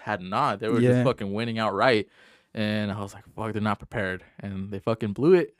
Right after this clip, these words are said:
Speaker 1: They fucking blew it. But nonetheless, like, you know, you gotta give it to Messi, you know? It's the
Speaker 2: Yeah.
Speaker 1: perfect, like I tweeted, there's, like, the goat debate is over. All these Cristiano fans and everything like that. You have nothing to say.
Speaker 2: S M D.
Speaker 1: S-, S M D, your goat does not have a World Cup.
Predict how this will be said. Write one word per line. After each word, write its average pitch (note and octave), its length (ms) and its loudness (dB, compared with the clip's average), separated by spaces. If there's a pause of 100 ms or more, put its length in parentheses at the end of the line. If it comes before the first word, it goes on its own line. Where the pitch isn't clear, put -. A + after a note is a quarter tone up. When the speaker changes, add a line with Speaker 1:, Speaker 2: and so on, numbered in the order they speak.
(120)
Speaker 1:
They A#2 100 -6
fucking C3+ 360 2
blew E3+ 260 10
it. F3+ 220 6 (320)
But B2+ 260 -2
nonetheless, E3+ 720 4 (880)
like, A#2+ 180 -8
you D3 60 2
know, E3+ 80 2
you E3+ 60 0
gotta F#3 180 4
give F#3+ 80 6
it F#3 40 2
to F3+ 60 -2
Messi, F#3 360 2 (140)
you B2+ 80 -6
know? E3+ 260 -2 (100)
It's C3+ 160 2
the - 80 6
Speaker 2:
Yeah. - 100 6
Speaker 1:
perfect, E3 400 6 (360)
like A2 200 0
I A2+ 80 2
tweeted, D3+ 420 2
there's, A#2+ 280 -2
like, G#2 160 -2
the A2 80 -4
goat B2+ 220 2
debate B2+ 280 2
is G2+ 140 -4
over. C#3+ 460 0
All G#2 160 -2
these G#2+ 120 -6
Cristiano B2 480 -6
fans B2+ 300 -4
and A2+ 100 -8
everything A#2+ 300 -6
like A2+ 140 -6
that. G#2 160 -2
You B2+ 100 -4
have C3+ 140 -2
nothing C3 260 -6
to C3 60 -6
say. - 280 -2 (220)
Speaker 2:
S D#3+ 140 4
M D#3+ 120 6
D. D#3 280 8 (220)
Speaker 1:
S-, - 280 -6
S B2+ 240 6
M D#3+ 140 6
D, D3 280 8
your C#3 240 2
goat C#3 300 6
does C#3 120 2
not B2+ 140 2
have C3 140 0
a C#3 60 2
World B2+ 260 0
Cup. C#3 300 2